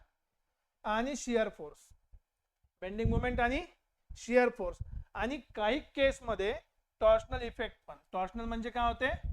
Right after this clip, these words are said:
रोटेशन. रोटेशनल इफेक्ट पण काही केसमध्ये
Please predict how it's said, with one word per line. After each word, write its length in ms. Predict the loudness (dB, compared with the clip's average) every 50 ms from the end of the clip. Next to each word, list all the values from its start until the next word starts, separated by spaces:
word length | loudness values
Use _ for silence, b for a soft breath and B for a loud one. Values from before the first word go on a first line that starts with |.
| -4 -6 -10 -14 -20 -18 _
रोटेशन. 500 | -8 -8 -8 -4 -4 -4 -4 -4 -8 -12 -12 -12 -16 -18 -18 _ _ _ _ _ _ -8 -8 -8 -10 _ _ _ _ _ _ _
रोटेशनल 520 | -10 -10 -8 -4 -2 -4 -4 -2 -4 -4 0
इफेक्ट 380 | 0 0 0 0 -2 -4 -2
पण 140 | -4 -4 -2
काही 220 | -2 -2 -2 -4 -2
केसमध्ये 580 | -2 -2 -2 -2 -2 -6 -6 -4 -4 -4 -4